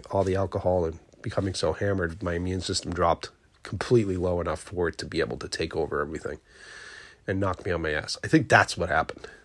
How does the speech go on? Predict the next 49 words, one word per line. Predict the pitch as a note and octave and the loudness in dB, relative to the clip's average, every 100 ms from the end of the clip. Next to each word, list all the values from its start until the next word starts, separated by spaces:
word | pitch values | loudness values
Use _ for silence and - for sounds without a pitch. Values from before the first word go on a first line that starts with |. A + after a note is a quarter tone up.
| - - | -10 -4
I | |
think | F#2 F#2+ | -2 -2
that's | F#2+ - | -4 -4
what | - | -4
happened. | E2+ F2 - _ _ _ | -6 -6 -10 _ _ _
No, | F3+ D#3+ | 10 10
I | F#2 | 10
know | E2+ | 4
I'm | E2 | 0
not | G2+ | 0
a | F2+ | 0
fucking | G2+ - | -2 -2
doctor | F2 F2+ E2+ D#2 | -4 -2 -2 -2
or | |
scientist, | - A2 G#2+ F2 E2 - | 2 4 4 2 -6 2
but, | F2+ E2 - - _ _ _ _ - | 4 4 -2 -20 _ _ _ _ -8
you | G#2 | -4
know, | F#2+ F2 - F#3+ | 0 -2 -4 -14
sort | - - G2+ | -4 0 0
of | |
judging | F#2 G#2 G2 G2 | 2 0 0 0
myself, | G2 G2 G#2+ G#2+ - - - | 0 0 2 0 -2 -14 -6
I | |
think | F#2 E2+ | -4 -2
that's | D#2 - _ | -4 -4 _
what | - E2+ | -2 0
I | |
did | D#2 - | 0 -6
to | - | -10
myself. | D2+ - - - - - - - - - - - - - - - - - - | -10 -12 -14 -20 -20 -18 -14 -12 -12 -12 -10 -10 -10 -12 -14 -16 -20 -10 8
<clears throat> | - - - - D#3 - - - | 12 12 12 12 10 8 -2 4
But | C3+ G3 | 10 12
anyway, | G3+ G2 A2 A#2 - | 12 8 -4 -8 -4
that's | D3+ D3 | -2 4
it, | C3+ | 2
man. | - F2+ E2 - | 2 -4 -6 -6
I, | A2+ | -6
I | A2 | -2
should | B2 | 0
probably | - C3 A2+ | 6 8 8
wrap | G2+ G2 - | 4 0 -2
this | - A2+ | -2 0
up | F#2+ | 0
because | - F#2+ F2 | -2 -8 -8
you | |
can | F#2 | -6
hear | - G#2+ | -4 -2
my | G2+ | -2
voice | F2 G2+ G2 F#2 - | -2 2 2 2 0